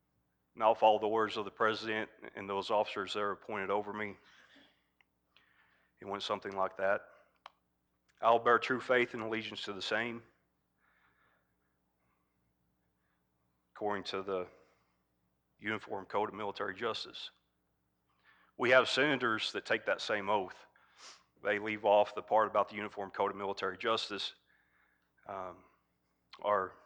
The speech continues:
congressmen and women that serve us, they take the same oath. But we don't see them upholding that Constitution. We see them trying to tear it down.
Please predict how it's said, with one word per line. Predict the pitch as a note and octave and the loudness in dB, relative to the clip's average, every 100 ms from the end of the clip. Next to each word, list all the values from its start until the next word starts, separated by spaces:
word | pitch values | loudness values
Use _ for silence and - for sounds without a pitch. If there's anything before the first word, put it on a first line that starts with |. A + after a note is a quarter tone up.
| - | 0
congressmen | - B2+ A2+ - A#2 A2+ | 6 6 6 -2 -2 -2
and | G#2+ | 0
women | A#2+ G#2+ G#2 | -2 -2 -4
that | F#2 | -2
serve | A2 G#2+ | 0 0
us, | G2 - - _ _ _ _ _ _ _ _ _ _ _ _ _ _ _ _ _ _ _ _ _ _ _ _ _ _ - | -2 -6 -10 _ _ _ _ _ _ _ _ _ _ _ _ _ _ _ _ _ _ _ _ _ _ _ _ _ _ -12
they | |
take | - G2 | -6 -6
the | - | -4
same | A2+ F#2 F#2 | -6 -4 -4
oath. | G2 E2 - - _ _ _ _ _ _ _ _ _ _ _ _ _ _ _ _ _ - | -4 -6 -18 -20 _ _ _ _ _ _ _ _ _ _ _ _ _ _ _ _ _ -6
But | G#2 | -4
we | G#2+ | 0
don't | A2+ G#2+ - | 0 0 -6
see | - B2 | -4 -4
them | A#2+ A2 G#2 G2+ F#2 - _ _ _ _ _ _ _ _ _ _ _ - | -2 -2 -2 -4 -10 -18 _ _ _ _ _ _ _ _ _ _ _ -6
upholding | G#2+ A#2 A#2 G#2 | -2 -2 -2 -2
that | G2+ - | -6 -2
Constitution. | G#2 G2 G2 A#2 G#2 F#2+ | -4 -4 -6 -8 -8 -10
We | F#2 | -12
see | - | -10
them | F#2+ | -12
trying | - G2 | -6 -6
to | F#2+ | -6
tear | - F#2+ | -6 -6
it | F#2 | -4
down. | G2+ G2+ E2 | -4 -4 -6